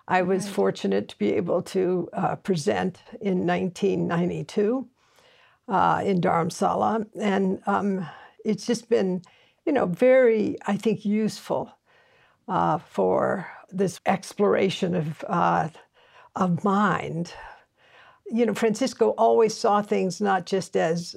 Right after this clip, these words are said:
Speaker 1: uh, from a neurocentric perspective. He always saw things also as context dependent. And out of
Speaker 2: Mm.
Speaker 1: this, he, uh, developed the, uh, enactive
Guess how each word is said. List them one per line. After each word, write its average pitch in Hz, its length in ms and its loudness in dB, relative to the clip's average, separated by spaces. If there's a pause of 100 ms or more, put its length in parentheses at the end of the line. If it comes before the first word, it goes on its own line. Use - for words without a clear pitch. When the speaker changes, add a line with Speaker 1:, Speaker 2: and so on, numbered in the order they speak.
Speaker 1:
uh, 165 240 -2
from 185 220 -4
a 190 40 -2
neurocentric 202 920 0
perspective. 170 840 -4 (960)
He 254 180 2
always 277 500 4
saw 208 400 2
things 190 520 -2
also 208 500 2
as 190 280 -2
context 202 920 -4
dependent. - 760 -4 (600)
And 196 140 2
out - 160 0
of 156 80 0
Speaker 2:
Mm. 160 100 -4
Speaker 1:
this, 226 340 2
he, 180 480 -4
uh, 180 100 -4
developed 190 720 0
the, 160 300 -2
uh, 165 360 -6
enactive 170 640 -2